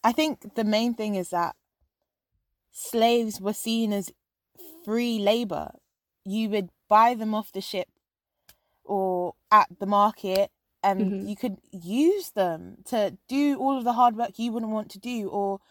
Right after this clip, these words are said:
Speaker 1: what white European counterparts wouldn't want to do because they were seen as lesser.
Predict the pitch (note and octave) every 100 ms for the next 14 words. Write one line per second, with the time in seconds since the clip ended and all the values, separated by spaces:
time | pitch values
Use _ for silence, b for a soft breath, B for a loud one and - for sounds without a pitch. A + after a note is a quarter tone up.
0 | b b A3 - - F#3 A#3 - G#3+ A3
1 | - A3+ G3+ F#3+ G#3 A3+ - F3+ - -
2 | F3 G3+ G3 E3 A3 A#3+ - F#3 - -
3 | - _ _ _ _ - G3 A3 G3 G#3
4 | F#3+ F#3+ G#3+ G#3+ F#3+ - D#3 - - -